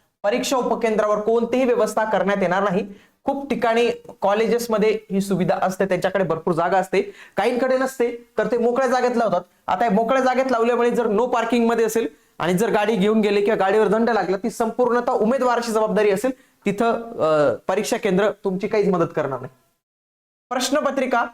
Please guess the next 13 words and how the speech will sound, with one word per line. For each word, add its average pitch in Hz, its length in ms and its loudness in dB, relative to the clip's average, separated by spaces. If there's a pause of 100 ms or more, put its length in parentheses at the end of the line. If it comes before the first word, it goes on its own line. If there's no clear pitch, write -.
(300)
उत्तरपत्रिका 208 800 -2 (320)
तसेच 269 240 -2
प्रवेश 269 420 0
पत्रावर 233 460 -2 (320)
दिलेल्या 240 440 0
सर्व 277 340 0
सूचनांचे 240 460 -2
काळजीपूर्वक 254 960 0
वाचन 214 380 -2
करून 226 320 0
तंतोतंत 220 420 0
पालन 214 400 0
करणे. 202 240 0